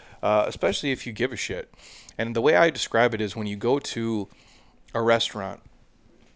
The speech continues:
maybe you have an amazing meal, a great experience. How many times have you left a Yelp review or a Google review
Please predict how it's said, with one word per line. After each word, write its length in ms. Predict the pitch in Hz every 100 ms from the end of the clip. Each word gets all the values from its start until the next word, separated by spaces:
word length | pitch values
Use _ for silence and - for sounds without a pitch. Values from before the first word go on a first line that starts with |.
| _ - -
maybe 220 | 147 139
you 120 | 135
have 340 | 113 123 123 123 127
an 80 |
amazing 720 | 113 101 107 110 110 107 101 95 - - - - _
meal, 440 | 110 110 95 87 -
a 80 | 107
great 180 | 117 110
experience. 720 | - - 107 95 85 - - _ _ _ _ _ _ -
How 120 | - 135
many 140 | 160
times 300 | - 131 127
have 80 | 110
you 100 | 104
left 420 | 110 113 - - 113
a 420 | 104 101 95 101 _ _ _ _ _ -
Yelp 340 | 113 107 -
review 320 | 92 92 - _ _ _ _ _ _ -
or 400 | 110 104 101 107
a 60 |
Google 320 | 104 113 104 92
review 420 | 95 98 90